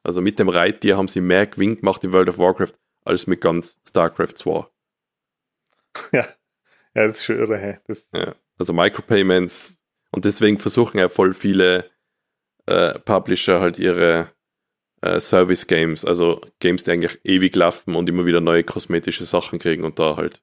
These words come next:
Speaker 1: Kohle machen wollen.
Speaker 2: Genau, das wollte ich als nächstes sagen, Service-Games. Das ist ja eigentlich auch ein gewisser Trend, den es noch gar nicht so lang gibt, oder?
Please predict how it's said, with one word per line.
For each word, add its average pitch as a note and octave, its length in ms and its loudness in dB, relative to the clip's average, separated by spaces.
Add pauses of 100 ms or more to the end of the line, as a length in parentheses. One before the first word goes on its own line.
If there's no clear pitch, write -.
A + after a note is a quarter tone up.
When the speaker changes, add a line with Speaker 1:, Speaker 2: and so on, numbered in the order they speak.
(240)
Speaker 1:
Kohle E2 260 -4
machen D#2+ 300 -10
wollen. D#2 180 -14 (680)
Speaker 2:
Genau, E3 220 0
das C#3 160 -8
wollte F#3 200 4
ich D#3+ 60 4
als - 80 -6
nächstes - 300 -2
sagen, A#2 220 2
Service-Games. A2 760 -2
Das C3 160 -4
ist F3+ 140 -4
ja F3 80 2
eigentlich D3+ 220 -2
auch - 100 -12
ein C3+ 100 2
gewisser A#2+ 360 -4
Trend, A#2+ 280 -2
den B2+ 80 -2
es - 80 -10
noch A#2+ 80 -4
gar C#3 120 2
nicht D#3 120 -6
so F3+ 200 2
lang G2+ 180 0
gibt, G2 260 -10
oder? B2+ 300 -6